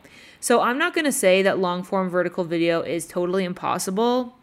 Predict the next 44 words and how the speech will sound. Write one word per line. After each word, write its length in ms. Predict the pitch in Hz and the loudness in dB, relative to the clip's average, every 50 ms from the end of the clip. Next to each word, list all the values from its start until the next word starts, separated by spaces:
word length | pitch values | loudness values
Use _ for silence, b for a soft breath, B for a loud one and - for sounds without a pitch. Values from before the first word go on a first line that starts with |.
| _ _ - | _ _ -16
because 240 | 185 - 202 180 | -12 -8 -6 -4
I 100 | 175 170 | -4 -4
probably 360 | 160 - - - 185 175 180 175 | -4 -4 -4 -2 0 2 0 0
would 180 | 170 175 165 | 0 -2 -4
be 80 | 185 196 | -6 -8
proven 380 | 190 - - 214 202 233 233 | -8 -8 -8 -8 -6 -6 -8
wrong 340 | 220 196 175 170 170 175 180 | -6 -4 -4 -4 -4 -6 -6
in 80 | 185 190 | -8 -8
a 40 | 190 | -8
few 200 | 190 196 208 220 | -10 -10 -10 -8
years, 440 | 214 196 175 170 165 170 175 185 B B B B B B B B B - | -6 -4 -4 -2 -2 -2 -4 -6 B B B B B B B B B 0
but 160 | - 269 277 | 4 4 4
it 100 | 269 220 | 4 4
does 240 | - 262 277 302 294 | 4 4 4 4 2
seem 220 | - 302 294 311 | 0 -2 -2 -2
to 100 | 294 302 | -2 -4
be 140 | 247 247 226 | -4 -2 0
up 140 | 202 196 196 | 0 0 0
against 320 | 202 185 196 190 185 190 - | 0 2 2 0 0 -2 -6
a 100 | - 196 | -6 -4
major 800 | 190 180 175 180 175 170 175 175 175 160 - 196 190 190 190 | -4 -4 -2 0 0 0 2 0 0 -2 -2 -2 -2 -2 -2
challenge 760 | 190 190 - - - 226 247 302 330 320 240 190 180 175 170 | -4 -6 -10 -10 -8 -6 -6 -4 -4 -2 -2 -2 -4 -6 -8
because 240 | - 190 - 208 190 | -8 -4 -4 -4 -2
all 200 | - 156 190 196 | 0 0 2 2
these 140 | 220 226 220 | 2 0 -2
different 240 | 233 220 233 226 - | -4 -8 -10 -8 -6
platforms 420 | - 180 170 - 196 190 185 185 | -6 -6 -4 -4 -6 -6 -6 -4
that 120 | 185 - | -6 -6
try 340 | - - - 190 170 175 180 | -6 -6 -4 -2 0 0 2
it 120 | 175 170 170 | 2 2 2
out 240 | 170 170 - - | 0 0 -2 -4
have 240 | - 185 190 185 170 | -6 -6 -6 -6 -6
not 320 | 175 165 165 170 165 - - | -6 -6 -4 -4 -4 -4 -6
been 120 | 180 175 | -8 -8
successful. 720 | - 185 175 - - 180 185 - - - - 76 - - B B B B B B B B B B B B | -8 -10 -8 -6 -6 -6 -6 -6 -10 -8 -8 -8 -10 -12 B B B B B B B B B B B B
My 240 | 196 214 233 285 | 0 2 2 2
opinion, 440 | 349 370 - - 269 240 247 247 233 | 2 0 0 -2 -2 0 0 0 0
the 80 | 220 214 | -2 -4
challenge 400 | - - 202 185 202 214 226 214 | -2 -2 0 0 0 0 -2 -2
that 80 | 214 | -2
they're 100 | 214 196 | -2 -4
coming 320 | 190 196 214 208 190 196 190 | -4 -4 -4 -4 -4 -2 -2
across 480 | 185 185 - - 185 170 175 180 - - | -2 -2 -2 -2 0 0 0 -2 -4 -8
is 360 | - - 175 175 175 170 - | -8 -4 -2 -2 -2 -2 -4